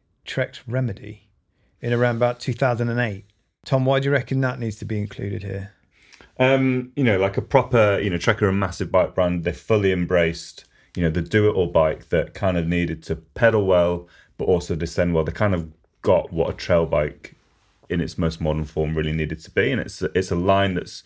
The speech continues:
Speaker 2: or heritage that is now, you know, is continued all the way through to now. And, okay, now the Remedy is, is a bigger bike,
Speaker 1: Mm.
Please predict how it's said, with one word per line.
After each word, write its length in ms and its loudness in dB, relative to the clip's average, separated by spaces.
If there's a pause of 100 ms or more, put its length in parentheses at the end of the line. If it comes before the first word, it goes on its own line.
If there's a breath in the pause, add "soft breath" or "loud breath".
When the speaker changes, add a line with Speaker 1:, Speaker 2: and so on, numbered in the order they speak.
(260 loud breath)
Speaker 2:
or 100 -10
heritage 420 2
that 140 -2
is 100 -4
now, 220 0
you 80 -4
know, 80 0
is 80 -4
continued 440 0
all 160 -2
the 60 -2
way 140 0
through 240 -4
to 120 -10
now. 160 0
And, 100 -4 (140)
okay, 160 -4
now 200 2
the 100 -2
Remedy 300 0
is, 180 -6 (100)
is 100 -14
a 40 -10
bigger 260 -4
bike, 420 -2
Speaker 1:
Mm. 280 2